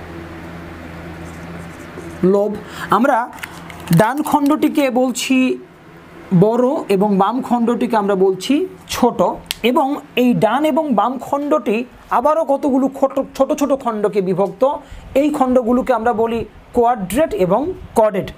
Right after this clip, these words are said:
আর বন্ধুরা, আমরা যদি এভাবে একটা টান দিয়ে দিই তাহলে আবারও দেখতে পাচ্ছি তারা একাধিক খণ্ডে বিভক্ত হয়ে গেছে। আমরা উপরের খণ্ডগুলোকে বলি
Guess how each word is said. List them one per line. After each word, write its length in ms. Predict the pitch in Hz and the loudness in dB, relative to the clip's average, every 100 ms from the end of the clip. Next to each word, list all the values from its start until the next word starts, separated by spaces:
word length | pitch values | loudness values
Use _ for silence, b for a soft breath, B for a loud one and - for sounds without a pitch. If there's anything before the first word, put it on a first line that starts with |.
| B - | B 0
আর 80 | 202 | 2
বন্ধুরা, 300 | 247 285 285 | 4 4 2
আমরা 140 | 277 | 2
যদি 160 | 269 269 220 | 0 2 2
এভাবে 240 | 262 262 | 2 2
একটা 200 | 254 233 247 | 0 -2 0
টান 220 | 240 247 | 2 2
দিয়ে 180 | 254 240 | 2 2
দিই 140 | 254 247 B - | 2 0 B 0
তাহলে 200 | 214 220 | 4 4
আবারও 240 | 226 262 | 4 2
দেখতে 240 | 247 247 226 | 0 -2 0
পাচ্ছি 340 | 233 - 240 | 0 0 0
তারা 200 | 233 226 208 | 2 2 0
একাধিক 300 | 208 220 247 - | -2 -2 -4 -2
খণ্ডে 300 | 226 226 226 | -2 0 0
বিভক্ত 300 | 214 220 - 233 | 0 -2 0 0
হয়ে 160 | 214 214 | 2 2
গেছে। 220 | 208 - 214 208 B - | 0 -2 -4 -6 B -2
আমরা 220 | 190 220 233 | 0 2 0
উপরের 280 | 220 285 302 254 | 0 0 0 -2
খণ্ডগুলোকে 560 | 254 254 240 247 262 | 0 0 2 0 0
বলি 280 | 233 220 | 0 -2